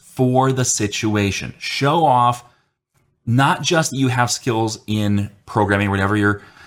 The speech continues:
your, um, interviewing for, but that you also have the skills of discernment, logic, um, situational awareness. These are really important for developers. Some people ask me about, um,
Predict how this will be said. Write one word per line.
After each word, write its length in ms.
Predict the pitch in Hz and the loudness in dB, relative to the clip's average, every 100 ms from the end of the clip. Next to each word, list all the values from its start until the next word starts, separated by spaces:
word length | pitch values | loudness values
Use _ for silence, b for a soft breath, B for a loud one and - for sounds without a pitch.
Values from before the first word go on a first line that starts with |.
| B | B
your, 360 | 110 107 104 - | -4 0 0 0
um, 300 | 90 87 60 - | -2 -4 -6 -2
interviewing 360 | 147 151 113 92 | 0 2 2 -2
for, 280 | - 92 | -2 -2
but 300 | 90 131 123 B B B _ _ | 0 0 -2 B B B _ _
that 120 | 123 | -2
you 200 | 131 123 | 0 0
also 440 | 117 135 156 160 156 | 0 0 0 -2 -4
have 400 | - 123 120 120 | -2 0 2 0
the 80 | 113 | -2
skills 640 | - - 120 113 110 107 - | -4 -2 0 2 0 -2 -2
of 460 | 101 101 101 95 - b b - | 2 2 2 -2 -8 b b -6
discernment, 760 | 110 - 135 131 120 92 - | -4 -2 0 0 0 -2 -4
logic, 640 | 92 98 127 120 98 - - _ _ _ _ | -4 0 2 0 -2 -6 -12 _ _ _ _
um, 520 | 107 104 101 95 90 - _ _ _ - | -2 0 2 0 -4 -10 _ _ _ -8
situational 840 | - - 135 143 139 139 143 131 - | -4 -2 0 2 2 0 0 -2 0
awareness. 800 | 104 95 113 120 92 - - - _ _ _ | -2 0 0 0 -2 -6 -8 -10 _ _ _
These 240 | 117 175 170 | 0 2 2
are 80 | |
really 500 | 143 120 120 180 185 | 0 -2 -2 0 0
important 580 | 156 139 - 151 123 110 | 0 -2 -4 -4 -2 -4
for 140 | - 101 | -4 -4
developers. 720 | 92 90 87 87 90 - - _ _ _ _ _ _ _ - _ - | 0 0 0 -4 -10 -12 -18 _ _ _ _ _ _ _ -20 _ -6
Some 240 | - 180 | -2 2
people 160 | 180 160 | 2 2
ask 260 | 135 135 135 | 2 2 0
me 60 | |
about, 420 | 117 113 107 - | 0 0 0 -4
um, 340 | 98 92 85 | -2 -2 -2